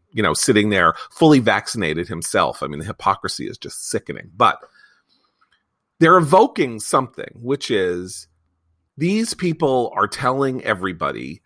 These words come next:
to live in fear, to treat everybody else as though they are a potential infector, to treat your fellow citizens and the people around you and the people in your ambit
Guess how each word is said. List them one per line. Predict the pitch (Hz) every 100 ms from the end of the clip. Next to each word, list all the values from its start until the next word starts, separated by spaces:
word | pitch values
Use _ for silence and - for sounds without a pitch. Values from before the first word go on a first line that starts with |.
| _ -
to | 113
live | 107 147 165 165 - -
in | 135
fear, | 123 - 123 92 - - - - _
to | - 110
treat | - - 202 190 - _ _
everybody | 135 151 180 156 143 131
else | 127 120 -
as | 117 104
though | 120 117
they | 113 98
are | 92
a |
potential | 92 85 - 151 160 - 120 117 - _ _ 131
infector, | 107 - - 160 - - - - - _ _ -
to | -
treat | 113 - 180 180
your | 139
fellow | 120 - 151 160
citizens | 156 143 127 120 123 110 101
and | 87
the |
people | - 170 165 156 139
around | 101 110 110 113
you | 107 110 104
and | 101 90 -
the | 107
people | - 147 139 143 131
in | 123 107
your | 101 -
ambit | 107 95 98 90